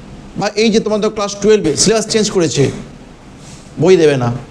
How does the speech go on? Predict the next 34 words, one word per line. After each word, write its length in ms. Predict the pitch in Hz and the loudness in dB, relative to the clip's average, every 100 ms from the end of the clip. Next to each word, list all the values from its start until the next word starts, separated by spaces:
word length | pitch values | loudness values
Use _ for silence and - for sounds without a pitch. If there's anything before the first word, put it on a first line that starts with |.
| - - | -10 -2
বই 200 | 147 196 | 2 2
পাবে 240 | 196 185 | 0 -4
না 60 | 202 | 0
তুমি, 200 | 196 147 | 2 2
ওরা 220 | 143 175 | 2 0
বলেই 280 | 160 175 220 | 0 2 2
দিয়েছে, 420 | 233 165 127 127 - - - - | 2 2 2 0 -2 -12 -10 -2
পিডিএফ 260 | 170 196 | 2 2
ডাউনলোড 360 | 165 170 175 185 - | 0 -2 0 0 0
করার 180 | 202 160 | -4 -2
পড়ো। 260 | 127 123 123 - - - - - - - - | -2 -2 -4 -10 -20 -12 -8 -8 -10 -14 -4
পিডিএফ 220 | 143 139 | 0 2
ডাউনলোড 200 | 147 156 | 2 0
করে 80 | 175 - | -2 -4
পড়া 220 | 131 139 | -4 0
যায়? 220 | 185 180 127 - - - - - - - - - - - - - - - - - - - | 0 0 -4 -10 -18 -20 -20 -20 -20 -20 -20 -20 -20 -20 -20 -20 -20 -20 -20 -20 -20 -14
আমার 240 | 165 214 233 | -8 -4 0
লোকালে 400 | 208 202 233 226 | 0 0 0 0
যারা 240 | 190 175 | 0 0
আছো, 420 | 156 156 214 302 302 - - - | 0 0 2 2 -2 -14 -14 -6
আমার 180 | 185 | -6
সঙ্গে 220 | 180 196 175 | 0 2 2
যোগাযোগ 240 | 170 170 | 2 0
করবে, 260 | 208 233 359 - - - | -2 -2 -4 -8 -14 -4
আমি 120 | 233 | -2
বই 180 | 180 165 | 2 2
দিয়ে 120 | 135 | 4
দেবো। 260 | 123 120 123 - - - - - - - - - - - - - - 143 | 4 2 0 -6 -16 -20 -20 -20 -20 -20 -20 -20 -20 -20 -20 -20 -8 -2
আমার 140 | 160 | 0
কাছে 200 | 185 185 165 | 0 -2 -2
পড়ো 200 | 175 220 | -2 -2
আর 100 | 160 | -2
না 160 | 127 | -2
পড়ো, 260 | 120 117 | -2 -4